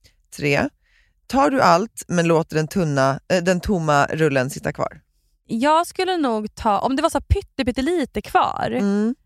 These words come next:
Speaker 2: då skulle jag nog se till att använda upp det.
Speaker 1: Mm.
Speaker 2: Ehm,
Speaker 1: Vad gör du med den tomma toarullen då, då?
Speaker 2: Eh, då brukar jag ta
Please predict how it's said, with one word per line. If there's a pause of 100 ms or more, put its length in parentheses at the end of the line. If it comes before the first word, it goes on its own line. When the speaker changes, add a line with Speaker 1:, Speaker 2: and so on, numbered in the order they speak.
(100)
Speaker 2:
då
skulle
jag
nog
se
till
att
använda
upp
det.
Speaker 1:
Mm. (500)
Speaker 2:
Ehm,
Speaker 1:
Vad
gör
du
med
den
tomma
toarullen
då,
då? (840)
Speaker 2:
Eh,
då
brukar
jag
ta